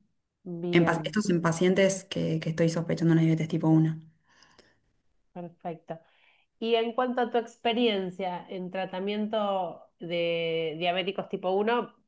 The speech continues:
Speaker 2: vos ves habitualmente. Eh, ¿y los inhibidores de D P P cuatro, los usás en el tratamiento?
Speaker 1: La realidad es que sí los uso en pacientes que tienen autoinmunidad positiva,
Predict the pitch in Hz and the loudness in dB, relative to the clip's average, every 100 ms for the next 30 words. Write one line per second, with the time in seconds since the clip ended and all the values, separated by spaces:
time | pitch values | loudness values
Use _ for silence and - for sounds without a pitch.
0 | _ - 170 180 196 185 165 160 165 160 | _ -12 -4 -2 2 2 0 -2 -2 -2
1 | 156 151 143 151 147 - _ _ _ _ | -2 -6 -6 -8 -8 -12 _ _ _ _
2 | _ _ _ _ _ _ _ _ _ _ | _ _ _ _ _ _ _ _ _ _
3 | _ _ 175 165 156 151 - 196 190 185 | _ _ -4 -4 -4 -8 -6 -4 -2 -2
4 | 190 185 185 196 220 226 208 190 180 180 | -2 -2 0 0 2 2 2 2 0 -2
5 | 180 180 170 170 165 156 - 170 165 175 | -2 -4 0 -2 -2 -4 -4 -6 -8 -10
6 | - 208 339 - 208 170 170 160 175 214 | -4 -2 -2 -4 -4 -4 -4 -4 -2 -2
7 | 320 311 220 - _ _ _ _ _ _ | -2 -2 -2 -8 _ _ _ _ _ _
8 | _ _ - 214 208 208 233 285 330 - | _ _ 2 4 6 8 8 10 8 4
9 | 208 - 202 185 185 - - 240 240 262 | 0 2 2 4 2 -4 0 6 6 6
10 | 247 233 240 262 - - - 185 175 170 | 4 4 2 2 -2 -10 -2 0 2 2
11 | 196 196 190 175 185 185 175 175 175 175 | 4 4 4 4 4 6 4 4 4 4
12 | 180 185 180 170 196 202 214 254 - | 4 2 0 2 6 6 6 4 0